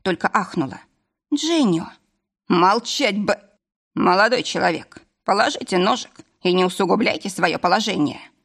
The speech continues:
вмешался Мандиго. Ритана Розалия молча сползла в обморок.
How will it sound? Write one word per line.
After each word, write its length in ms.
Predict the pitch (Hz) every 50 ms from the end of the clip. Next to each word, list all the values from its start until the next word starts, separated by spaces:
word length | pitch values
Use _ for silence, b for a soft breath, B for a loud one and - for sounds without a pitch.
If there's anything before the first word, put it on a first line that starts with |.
| _ _ _ _ -
вмешался 640 | 170 160 170 165 - - - 175 151 - - 156
Мандиго. 500 | 156 160 180 180 185 185 - - - 87 - - _ _ _ _ _ _ _ _ _ _ _ _
Ритана 540 | - 180 180 190 190 - 196 190 185 170 170
Розалия 480 | - - 151 143 165 226 285 262 196 160
молча 400 | 147 143 180 240 285 - - 196
сползла 540 | - - - 165 165 170 156 165 170 156 160
в 80 | 185
обморок. 480 | 196 - - - - - - - -